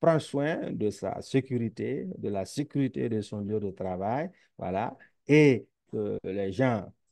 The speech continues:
veillent les uns sur les autres, alors on est sauvé. Donc,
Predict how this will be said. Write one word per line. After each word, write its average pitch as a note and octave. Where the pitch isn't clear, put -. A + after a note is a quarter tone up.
veillent A#2+
les G#2
uns G#2+
sur G#2
les F#2+
autres, E3+
alors A#2
on G#2+
est C3
sauvé. -
Donc, G2